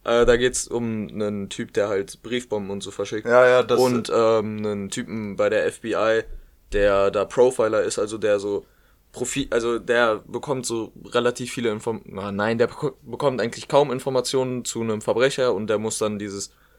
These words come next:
Speaker 1: den passende, die passende Beschreibung zu dem finden, um den Täter dann actually zu finden, den Verbrecher. Ähm, und da, das ist halt der Hauptcharakter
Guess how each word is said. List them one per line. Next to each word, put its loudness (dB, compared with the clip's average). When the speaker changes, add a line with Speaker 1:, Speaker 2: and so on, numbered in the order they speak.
Speaker 1:
den 0
passende, 0
die -12
passende -2
Beschreibung 2
zu -10
dem 0
finden, -4
um 2
den -2
Täter 2
dann -2
actually -6
zu -10
finden, -4
den -6
Verbrecher. -4
Ähm, -4
und -10
da, -4
das -4
ist -10
halt -4
der 0
Hauptcharakter -2